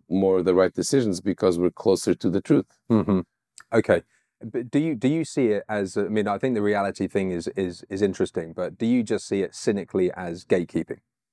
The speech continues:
Speaker 2: As in having a clerical class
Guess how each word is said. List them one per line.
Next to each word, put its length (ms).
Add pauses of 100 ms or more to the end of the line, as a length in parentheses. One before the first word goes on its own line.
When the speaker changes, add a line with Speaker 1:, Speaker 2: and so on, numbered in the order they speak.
(580)
Speaker 2:
As 160
in 100
having 280
a 60
clerical 520
class 540